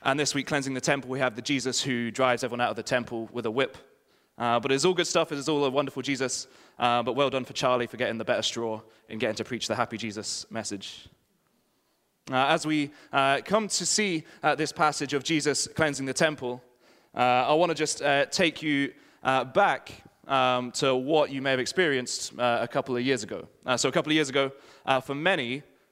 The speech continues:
uh, the time when lockdown first started, um, well, for many, when I say probably for those without small children, uh, it was a time where many people started new hobbies, discovered new interests, and had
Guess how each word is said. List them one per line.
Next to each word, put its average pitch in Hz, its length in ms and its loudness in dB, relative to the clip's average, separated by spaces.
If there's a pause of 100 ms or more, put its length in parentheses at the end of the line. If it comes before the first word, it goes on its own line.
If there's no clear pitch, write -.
(120)
uh, 117 200 0
the 120 120 -2
time 143 440 2
when 127 400 0
lockdown 135 520 2
first 113 320 -6
started, 107 540 -4 (460)
um, 104 400 -4 (100)
well, 110 240 0 (560)
for 135 80 -6
many, 123 240 0
when 135 120 -2
I 131 40 -2
say 139 220 2
probably 170 360 -2
for 160 120 -4
those 160 320 2
without 147 340 0
small 135 240 -4
children, 113 500 -4 (720)
uh, 117 360 2 (840)
it 156 80 4
was 147 140 0
a 147 60 -4
time 139 520 2
where 143 160 2
many 170 240 2
people 127 540 -4 (180)
started 139 500 2 (180)
new 139 200 0
hobbies, 113 480 -2
discovered 127 640 -2
new 131 160 -2
interests, 123 500 0
and 120 100 0
had 127 220 2